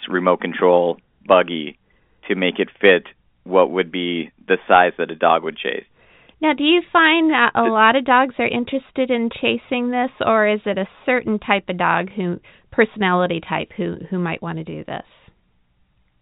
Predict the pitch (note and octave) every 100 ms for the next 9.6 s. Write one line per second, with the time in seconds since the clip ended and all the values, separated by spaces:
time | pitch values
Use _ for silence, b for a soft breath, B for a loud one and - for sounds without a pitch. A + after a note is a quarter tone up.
0 | _ - F3+ G3 D3 E3 G#3+ A3 A#3+ -
1 | C#3 D3 - C#3 - B2+ B2+ A2+ A#2 A2
2 | G#2 A2+ - A#2+ A2 G#2+ G2 B - G#2+
3 | F#2+ G2+ F#2+ - C#3+ F3 A2 F#2+ F#2+ G2
4 | F#2+ G2+ G2 - A2 B2 A2 G#2+ G2+ F#2+
5 | F2+ - - G2+ F#2+ - G#2 F#2+ F#2 -
6 | G#2+ G2+ G#2+ G2 F2 - A2 G#2 G2+ G2
7 | F#2 - _ _ F2+ F2+ F#2 F2+ F2 -
8 | A#2 A2 - G2+ F#2 F2+ F#2+ F#2 - F#2
9 | C2 G#1+ - F2 F2+ F#2